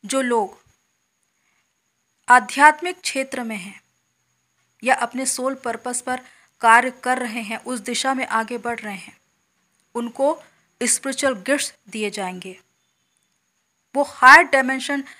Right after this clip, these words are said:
रेज करेंगे, वो दूसरों को मार्गदर्शन करेंगे, दूसरों को हील करेंगे, उनको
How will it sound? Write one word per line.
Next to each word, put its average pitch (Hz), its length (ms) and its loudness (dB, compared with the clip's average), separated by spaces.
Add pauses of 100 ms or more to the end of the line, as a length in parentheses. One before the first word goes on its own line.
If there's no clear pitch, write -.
(140)
रेज 262 340 0
करेंगे, 202 520 -10 (800)
वो 208 80 -8
दूसरों 233 400 -4
को 269 280 -4 (240)
मार्गदर्शन 233 680 0
करेंगे, 226 440 -8
दूसरों 220 340 -6
को 233 160 -8
हील 254 300 -8
करेंगे, 233 480 -8 (1600)
उनको 311 500 0